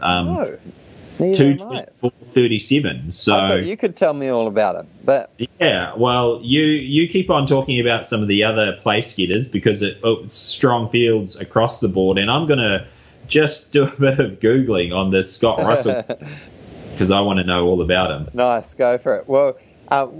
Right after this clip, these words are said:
Speaker 2: at, at the end of today's show, we're gonna cut to a couple of interviews with some tempo fitters who,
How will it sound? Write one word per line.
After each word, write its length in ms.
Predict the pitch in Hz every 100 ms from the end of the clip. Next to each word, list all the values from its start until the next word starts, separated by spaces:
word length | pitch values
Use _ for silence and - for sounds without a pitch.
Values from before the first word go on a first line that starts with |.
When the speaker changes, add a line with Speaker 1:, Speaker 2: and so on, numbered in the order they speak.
| -
Speaker 2:
at, 220 | 170 - -
at 200 | 185 -
the 140 | 170
end 200 | 165 156
of 180 | 143 113
today's 340 | - 135 127 120
show, 240 | 143 127
we're 80 | 120
gonna 200 | 127 117
cut 260 | - -
to 240 | - 120 113
a 60 |
couple 280 | 110 131 131
of 120 | 110
interviews 560 | 113 113 - 117 113 107
with 200 | 117 101
some 200 | - 104
tempo 320 | - 120 120
fitters 400 | 113 123 110 104
who, 340 | - 110 107